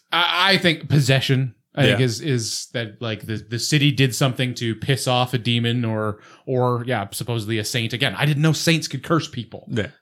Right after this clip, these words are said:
Speaker 1: I kinda thought that was against their whole deal.
Speaker 2: <laughs>
Speaker 1: Um, but yeah, pissed off some supernatural entity, the Fae, and, and yeah, it spread through the city.
Speaker 2: Don't, don't say the Fae with, like, disdain. You
Speaker 1: Mm.
Speaker 2: gotta put some respect on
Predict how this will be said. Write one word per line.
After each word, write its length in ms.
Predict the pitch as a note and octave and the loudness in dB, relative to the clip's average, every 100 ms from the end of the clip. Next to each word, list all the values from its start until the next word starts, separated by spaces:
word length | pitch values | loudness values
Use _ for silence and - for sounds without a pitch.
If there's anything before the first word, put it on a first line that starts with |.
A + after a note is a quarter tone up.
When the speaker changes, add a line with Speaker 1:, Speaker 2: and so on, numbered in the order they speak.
| _ | _
Speaker 1:
I 60 | B2 - | -20 -8
kinda 180 | C#3+ C3+ | -6 -4
thought 200 | C3+ - | -4 -2
that 100 | B2+ | -4
was 120 | A#2+ | -4
against 340 | A#2 C3 C3 | -2 -2 -2
their 80 | B2 | -4
whole 160 | A#2 G#2+ | -4 -2
deal. 360 | C3 G#2+ F#2+ - - | 0 0 -2 -12 -4
Speaker 2:
<laughs> 200 | C3+ - | -2 -2
Speaker 1:
Um, 420 | C3+ A#2 G#2+ F#2+ - _ _ _ _ _ | 0 0 -2 -6 -12 _ _ _ _ _
but 280 | C3 A#2+ E3+ | 0 0 0
yeah, 180 | A#2+ | -2
pissed 320 | - - F#3+ G#3 | -2 2 4 6
off 180 | E3+ | 4
some 260 | - F3 E3 | 4 2 2
supernatural 580 | D#3+ E3+ C#3+ C3+ C3 C3 | 0 2 2 2 2 2
entity, 220 | C3 C3+ | 2 0
the 120 | B2+ | 0
Fae, 540 | B2+ - A2+ G#2+ A2+ A2+ _ _ _ _ _ - | -2 -4 -4 -4 -6 -10 _ _ _ _ _ -8
and, 400 | A2+ G#2 G#2 G2 | -6 -4 -6 -10
and 160 | A2 | -8
yeah, 120 | G#2 E2+ | -8 -8
it 80 | - | -8
spread 400 | - A#2+ A2 G#2 | -4 -2 -2 -2
through 140 | G#2+ | -6
the 60 | F#2+ | -4
city. 380 | - F#2+ G2 - | -4 -6 -6 -4
Speaker 2:
Don't, 320 | F#3 B3 F3+ | -2 -2 -8
don't 220 | F#3+ A3+ | -6 0
say 260 | - D#3+ B2 | 0 2 2
the 140 | G2+ | 0
Fae 500 | F#2+ - A2 G#2 G#2+ | -2 -4 -4 -2 -2
with, 300 | C3 G#2 F#2+ | 0 0 -2
like, 260 | G2+ F#2 F2 | -6 -6 -8
disdain. 680 | G#2 F#2+ - - F#2 F#2+ B2 | -4 -2 -2 -2 -8 -8 -4
You 180 | C#3 C#3 | 2 4
Speaker 1:
Mm. 260 | B2 C#3+ C3+ | 4 2 -2
Speaker 2:
gotta 200 | C#3+ B2+ | -4 -2
put 160 | E3+ | 2
some 120 | F#3+ B2+ | 4 4
respect 500 | A2 - E3+ - - | 4 2 -4 -6 -8
on 200 | G2+ - | -10 -10